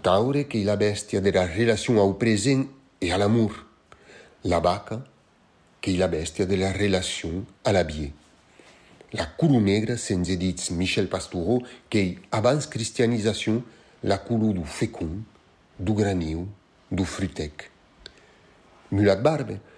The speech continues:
lo mite parallèle de hièdra que parla e du auiò de l'agricultura e pas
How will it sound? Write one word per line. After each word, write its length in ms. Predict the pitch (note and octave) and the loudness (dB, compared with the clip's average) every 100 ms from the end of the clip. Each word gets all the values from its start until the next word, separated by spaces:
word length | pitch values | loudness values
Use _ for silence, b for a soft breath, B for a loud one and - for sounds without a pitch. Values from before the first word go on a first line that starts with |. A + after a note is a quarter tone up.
| B B B | B B B
lo 160 | A2+ A2 | 0 4
mite 320 | A#2+ B2 F#2+ | 4 2 2
parallèle 500 | G2+ F#2 A#2 B2+ F#2 | 2 4 2 2 2
de 100 | F2 | 2
hièdra 320 | F2+ C3+ A2+ | 4 4 2
que 140 | G#2 G2+ | 0 -2
parla 360 | - C3 G#2+ - | 0 0 0 -2
e 120 | A2 | -2
du 260 | A2+ G2 F#2 | 0 0 2
auiò 560 | F#2+ G2 G#2 A2 B2 G#2+ | 2 2 2 2 0 0
de 100 | F#2 | 0
l'agricultura 720 | F#2+ F#2+ G#2 A#2 F2+ E2 D#2 | 0 -2 -4 -4 -2 -4 -4
e 80 | D#2+ | -4
pas 280 | - G2 | -2 -4